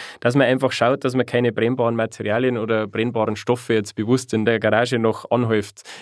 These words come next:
Das wäre, glaube ich, ganz wichtig. Und durch das, dass in der Garage immer etwas mehr Feuchte anfällt, durch die Situation, wie wir es besprochen hatten vorher,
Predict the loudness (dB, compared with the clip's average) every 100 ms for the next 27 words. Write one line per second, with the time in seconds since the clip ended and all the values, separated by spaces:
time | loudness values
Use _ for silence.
0 | -10 -4 0 2 2 0 -2 -4 -4 -4
1 | -4 -2 -2 -4 -14 -20 _ -2 -2 -4
2 | _ -2 0 -4 -14 -4 0 2 4 2
3 | 4 2 2 0 2 2 2 0 0 0
4 | 2 2 2 2 0 2 -2 0 0 0
5 | 0 0 -4 -4 -4 -2 -2 -2 -2 0
6 | 0 2 0 -2 -6 -2 -2 0 -2 -2
7 | -4 -2 2 2